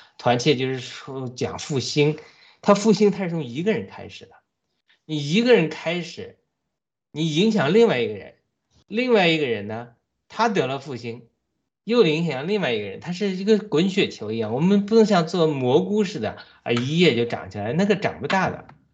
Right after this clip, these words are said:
所以我最后讲几句话，一会儿就请文明跟我们开始做个祷告。有，有人讲一个主日学的老师，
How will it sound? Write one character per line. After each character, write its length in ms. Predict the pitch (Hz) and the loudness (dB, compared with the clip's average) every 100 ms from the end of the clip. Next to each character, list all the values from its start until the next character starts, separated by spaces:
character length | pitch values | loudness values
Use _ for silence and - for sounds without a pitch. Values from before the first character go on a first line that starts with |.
| _ _ _ | _ _ _
所 100 | - | 0
以 380 | 175 160 156 - - | 4 4 0 -12 -2
我 160 | 139 | 0
最 140 | 151 190 | 4 4
后 120 | 156 | 4
讲 240 | 139 135 | 2 0
几 100 | 135 | -2
句 100 | 110 | -6
话， 200 | 131 139 | -2 0
一 80 | 120 | 2
会 80 | 120 | 2
儿 60 | 113 | 0
就 120 | 123 | -6
请 240 | - 104 | -8 -4
文 140 | 107 123 | -4 0
明 200 | 113 107 | -2 0
跟 100 | 120 | 0
我 80 | 95 | -2
们 200 | 104 107 | -4 -6
开 180 | - | -6
始 80 | 110 | -6
做 140 | 107 120 | -2 -2
个 140 | 120 | -2
祷 220 | 120 - | -4 -2
告。 300 | 117 110 - _ _ _ _ | -2 -2 -4 _ _ _ _
有， 140 | 202 | 4
有 320 | 202 185 170 | 6 6 6
人 320 | 180 202 190 170 | 6 6 4 2
讲 260 | 139 127 | 0 2
一 80 | 143 | 0
个 140 | 160 | 0
主 140 | 156 131 | -4 -4
日 120 | 170 | -4
学 180 | 165 131 | -2 0
的 60 | |
老 220 | 147 92 90 | 0 0 -6
师， 400 | 120 117 - | -8 -8 -10